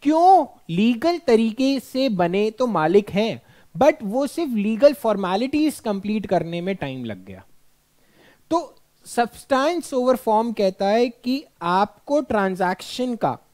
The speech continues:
इकोनॉमिक सब्सटेंस देखना चाहिए, ना कि उसका लीगल फॉर्म देखना चाहिए। एक और एग्जांपल, आप गाड़ी खरीदने जाते हो,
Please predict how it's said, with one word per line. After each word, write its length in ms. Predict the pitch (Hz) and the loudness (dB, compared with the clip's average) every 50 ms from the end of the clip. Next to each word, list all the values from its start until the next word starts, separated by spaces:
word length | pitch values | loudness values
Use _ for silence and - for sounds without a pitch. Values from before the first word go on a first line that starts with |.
| _ _ _ _ _ - | _ _ _ _ _ -6
इकोनॉमिक 760 | 262 - - 226 214 214 226 240 262 285 330 349 - - - | -6 -4 -4 -4 0 2 4 4 4 2 0 -2 -4 -6 -8
सब्सटेंस 840 | - 247 233 - - - - - 202 202 208 220 226 - - - | -6 -4 -4 -4 -8 -10 -6 -2 0 0 0 0 -2 -6 -10 -6
देखना 440 | 156 175 175 170 - - 190 190 190 | -2 0 0 0 -2 -2 -4 -4 -4
चाहिए, 600 | 185 - 185 165 165 160 170 180 202 220 254 262 | -4 -4 -4 -4 -4 -4 -4 0 0 0 0 0
ना 360 | 208 175 156 156 147 151 165 | -4 -6 -6 -4 -4 -4 -4
कि 260 | 156 - - 202 220 | -6 -6 -8 -8 -8
उसका 420 | 233 185 170 160 - - - 226 233 | -6 -8 -10 -10 -10 -6 -4 -2 -2
लीगल 640 | 220 180 160 160 165 208 233 254 247 247 311 320 285 | -2 -2 -4 -4 -2 0 0 0 0 0 -2 -2 -2
फॉर्म 380 | - - 190 180 175 170 165 147 | -4 -4 -4 -2 -2 -2 -2 -2
देखना 380 | 139 120 - - 123 113 110 | -2 -4 -4 -6 -12 -14 -14
चाहिए। 400 | - - 107 101 101 104 113 151 _ _ _ _ _ _ _ 202 | -16 -16 -18 -18 -18 -20 -20 -20 _ _ _ _ _ _ _ 4
एक 180 | 208 233 - | 4 4 6
और 140 | 233 233 233 | 6 4 4
एग्जांपल, 540 | 233 196 180 208 214 208 208 190 214 226 233 _ _ _ _ _ _ _ _ _ _ _ _ _ _ _ _ _ _ _ - - _ _ _ 214 | 4 2 0 0 0 0 0 -2 -6 -8 -10 _ _ _ _ _ _ _ _ _ _ _ _ _ _ _ _ _ _ _ -20 -20 _ _ _ 4
आप 160 | 202 220 202 | 4 4 6
गाड़ी 300 | 190 202 196 196 202 233 | 8 8 8 8 6 4
खरीदने 460 | - 226 196 190 202 170 180 180 170 | 2 2 2 2 0 0 -2 -2 0
जाते 300 | 160 151 139 135 - 143 | 0 0 -2 -4 -8 -14
हो, 80 | 147 | -16